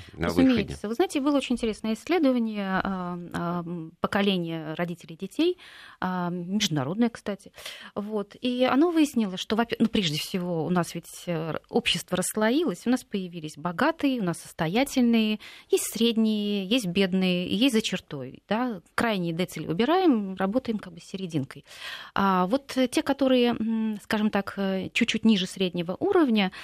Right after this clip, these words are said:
Speaker 2: А, в этих семьях, а, родители стремятся детей придержать при себе подольше.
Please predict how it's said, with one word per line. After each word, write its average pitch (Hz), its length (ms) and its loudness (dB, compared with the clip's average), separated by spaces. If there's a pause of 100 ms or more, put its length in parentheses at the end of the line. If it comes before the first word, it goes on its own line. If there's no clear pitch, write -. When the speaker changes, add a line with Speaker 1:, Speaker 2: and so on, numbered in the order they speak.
(280)
Speaker 2:
А, 202 320 6
в 196 80 2
этих 285 200 0
семьях, 226 580 4
а, 208 200 6
родители 220 360 0
стремятся 208 500 2
детей 190 480 2 (160)
придержать 214 600 2
при 202 100 -2
себе 175 440 0
подольше. 185 800 2